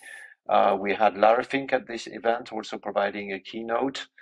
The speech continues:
Um, we signed an M O U with Japan Financial Accounting Standards Foundation to extend the commitment to our Asia Oceania office, which will also support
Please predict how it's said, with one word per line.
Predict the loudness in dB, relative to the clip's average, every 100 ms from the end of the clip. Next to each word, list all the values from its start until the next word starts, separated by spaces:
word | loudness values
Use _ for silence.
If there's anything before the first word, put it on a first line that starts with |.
| -20 _ _ -4
Um, | -2 -2 -6 -10 -10
we | -6 -4 -4
signed | 0 4 6 4
an | 4
M | 4 4 2
O |
U | 0 -2
with | 0 -2 -4 -8
Japan | -10 -2 -2 -2
Financial | -2 -4 -4 -6 -6
Accounting | -2 -4 -4 -8
Standards | -4 -2 -2 -4
Foundation | -4 -2 0 -2 -4 -8
to | -6 -8
extend | -8 0 2 2
the | -6
commitment | -8 -8 -4 -6 -6
to | 0
our | 0 0 -4 -18 -20 -20 _
Asia | 0 2 2 2
Oceania | 2 -2 -4 -4 0 0 2
office, | -2 -2 -4 -4 -6
which | -10 -10 -8
will | -6 -6
also | -6 -8 -8 -8
support | -8 -12 -6 -4 -4 -6